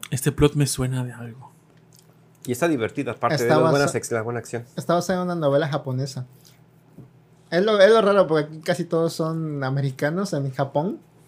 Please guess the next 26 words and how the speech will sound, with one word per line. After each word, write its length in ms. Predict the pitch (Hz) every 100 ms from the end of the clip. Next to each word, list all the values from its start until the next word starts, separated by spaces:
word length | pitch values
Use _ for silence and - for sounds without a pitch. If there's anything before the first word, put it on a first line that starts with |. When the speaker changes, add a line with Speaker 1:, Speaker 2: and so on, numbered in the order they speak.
| -
Speaker 3:
<laughs> 720 | 160 143 - 202 196 185 175 -
Speaker 2:
Y 80 | 131
todo 240 | 151 156
en 80 | 156
el 100 | 135
Shinkansen. 840 | - 143 160 180 196 196 160 123 - -
Speaker 3:
Ajá. 360 | 135 151 143 156 - - - - - - 131 - -
Entonces 420 | 131 139 143 143
siente 240 | 165 151
raro 240 | 151 156 156
que 60 | 139
estén 280 | - 143
todos 320 | 135 147 147 143
ahí 680 | 120 127 147 143 139 135 135
siendo 320 | 147 143 143
americanos 920 | 131 123 123 135 143 147 135 131 127
y 140 | 123 120 - _
quién 140 | 139
sabe 180 | 135 139
de 160 | 131 117
dónde, 300 | 120 147 175 165
pero 220 | 120 117
está 100 | 117
Speaker 1:
¿Cómo 180 | 147 185
se 120 | 180
Speaker 3:
interesante. 380 | 165 156 139 127